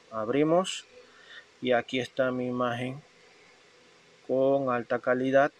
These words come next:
de trabajo, ¿ven? Y así es como se maneja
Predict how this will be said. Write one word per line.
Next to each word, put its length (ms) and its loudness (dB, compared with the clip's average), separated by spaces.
de 280 -2
trabajo, 680 0
¿ven? 240 -4
Y 160 4
así 200 6
es 80 2
como 220 2
se 140 2
maneja 600 2